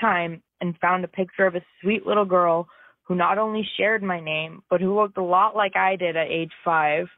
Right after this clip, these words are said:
and she's only a few years younger than I am. I've never forgotten her since then, and I've always hoped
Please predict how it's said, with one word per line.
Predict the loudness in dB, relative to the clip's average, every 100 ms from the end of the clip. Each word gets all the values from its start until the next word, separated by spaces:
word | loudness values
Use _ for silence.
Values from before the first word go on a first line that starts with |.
| _ _ _ _ _ -6
and | -6 -2
she's | -2
only | 0 2 0
a | -2
few | -2
years | -2 -2 -2
younger | -2 -2 0 -2
than | 0
I | 0 0 -4 -8
am. | -10 -14 _ _ _ _ _ _ _ _ _
I've | -6 -4
never | -2 -2 0 -2
forgotten | -2 0 2 2 -2
her | -8
since | -8 -8 -8
then, | -8 -8 -8 -14 -20 -20 -20 _
and | -4
I've | -4 0
always | 2 4 2 -4 -16 _ -16
hoped | -12 0 0 0